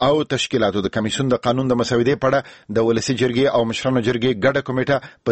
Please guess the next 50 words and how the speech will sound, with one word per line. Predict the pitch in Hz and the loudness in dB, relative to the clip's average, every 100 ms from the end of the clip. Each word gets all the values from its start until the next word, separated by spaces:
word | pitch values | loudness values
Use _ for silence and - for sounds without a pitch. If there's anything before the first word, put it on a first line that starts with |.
| 104 | 0
ځینو | 147 | 0
مسایلو | 123 110 120 127 | 0 2 0 0
کې | 131 113 | -2 -2
موافقې | 95 107 - 104 | -2 -2 -2 -2
ته | 98 | -2
رسېدلې | 95 107 95 101 | -2 0 2 2
ده. | 92 - - - - | -2 -6 -14 -14 -2
د | 123 | 0
مشرانو | 120 - 127 117 | 0 0 0 0
جرګې | 117 131 120 | -2 0 0
د | 107 113 | -2 -4
تقنین | - 147 170 135 - | 0 2 2 -2 -4
کمیسیون | 127 127 123 - 120 110 | -4 0 -2 0 0 2
غړی | 131 156 135 | 2 2 2
حافظ | 127 - 139 - 120 | -2 -2 -6 -4 -4
عبدالقیوم | 110 117 - 113 139 160 | -2 -2 0 2 2 2
وایي، | 160 160 - - - 107 | 2 0 -4 -14 -12 -2
ګډې | 147 151 | -2 0
کمیټې | 127 123 123 120 | -2 0 0 2
موافقه | 110 - 131 | 0 0 -4
کړې | 147 151 | -2 -2
چې | 131 131 | 0 0
د | |
انتخاباتو | 120 - 123 135 117 117 | 0 0 0 2 0 -4
د | 110 | -8
شکایتونو | - 117 143 127 120 | -6 -6 -4 -4 -2
په | |
کمیسیون | 120 117 - 160 123 | -2 -2 0 -2 0
کې | |
د | 151 160 - - - | 2 0 -2 -12 -12
دوه | 110 139 156 | -4 0 0
بهرنیان | 131 113 117 127 156 147 | -2 0 0 2 0 2
ونه | 120 156 | 2 2
اوسي. | 143 95 - - - - - 139 | 0 -2 -8 -14 -16 -20 -6 0
ولسي | 170 151 | 2 0
جرګې | 160 135 107 120 | 0 0 0 0
په | 135 | 0
دې | 151 | 0
قانون | 139 151 135 | 0 0 -2
کې | 147 147 | 0 0
داسې | 135 131 | 0 -2
ماده | 127 147 | 0 2
ځای | 135 135 | 2 0
په | 127 | 0
ځای | 135 | 0
کړې | - 143 | 2 2
وه | 139 | 2
چې | 143 135 - - | 2 -2 -4 -6
له | 120 135 | -2 0
مخې | 135 131 | 0 0